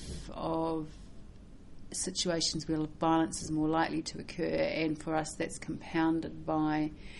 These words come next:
significant continued socioeconomic and educational disparity, which is, um, clearly identified as one of the determinants, social determinants, both of health but of other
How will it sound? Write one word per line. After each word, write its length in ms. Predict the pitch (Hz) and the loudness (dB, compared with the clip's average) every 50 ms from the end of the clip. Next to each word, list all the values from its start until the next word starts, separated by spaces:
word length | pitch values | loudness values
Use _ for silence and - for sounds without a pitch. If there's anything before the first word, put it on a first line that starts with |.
| - - - | -14 -12 -10
significant 1040 | - - - - 160 147 156 151 160 170 165 - - 165 - - - 160 160 156 - | -8 -6 2 2 2 4 4 4 4 4 4 2 -4 -6 -6 -2 0 0 0 0 -2
continued 680 | - - 160 160 156 - - 170 160 160 156 151 156 160 | -6 -6 -4 -2 -2 -2 0 2 2 4 4 4 2 2
socioeconomic 960 | - - - 160 160 - - 160 156 147 - 165 156 156 151 156 156 151 - 160 | -2 -2 -2 -2 -2 0 0 0 -2 0 -2 0 2 4 4 4 4 2 2 0
and 100 | 156 151 | -2 -2
educational 680 | 151 - - - - - 151 147 - - - - - | -2 -4 -6 -6 -4 -4 -2 0 0 0 0 -2 -4
disparity, 840 | - - - - - - 156 156 - - - - - - 160 165 - - - - - - - | -4 -4 -6 -6 -4 -4 -4 -4 -2 -4 -4 -6 -4 -4 -4 -4 -4 -6 -10 -12 -10 -6 -2
which 520 | 165 - - - - - - - - - - - - - - - - - - | -2 -2 -2 -2 -2 0 0 0 0 -2 -4 -8 -12 -12 -12 -12 -12 -6 -2
is, 560 | 170 160 156 - - - - - - - - - | 0 0 0 0 -2 -4 -4 -4 -4 -4 -4 -2
um, 360 | 160 165 160 156 156 151 151 - - - - - - | 0 2 2 4 2 0 -2 -4 -8 -10 -10 -10 -8
clearly 300 | - - 165 160 156 156 | 0 4 6 6 6 6
identified 680 | 147 143 143 - 147 143 147 - - - 151 147 147 151 - 156 | 4 2 2 2 2 0 0 -2 -4 -4 -4 -2 -2 -4 -2 -2
as 580 | 151 151 151 - 151 - - - - - - - - - - - - - - | -2 0 -2 -2 -4 -6 -6 -6 -6 -8 -10 -12 -14 -16 -14 -14 -14 -10 -2
one 240 | 156 156 156 147 143 | 2 4 4 4 2
of 100 | 143 143 | 0 -2
the 80 | 156 | -2
determinants, 880 | 151 - - - - - 160 151 151 147 147 143 143 - - - - - | -4 -4 -2 -2 2 4 6 6 6 4 2 0 0 -4 -6 -6 -4 0
social 300 | 160 156 151 - 151 147 | 0 0 0 0 -2 -4
determinants, 600 | 147 - - - 156 143 147 147 - - - - | -4 -4 -2 0 2 2 4 2 2 -2 -4 -4
both 300 | - 156 151 147 147 - | 0 0 0 0 0 -4
of 80 | - | -6
health 360 | - - - 156 151 147 - - | -6 -4 -2 0 -2 -2 -4 -6
but 80 | - 147 | -4 -4
of 100 | 147 143 | -2 -2
other 180 | 147 - 143 | -2 -2 -4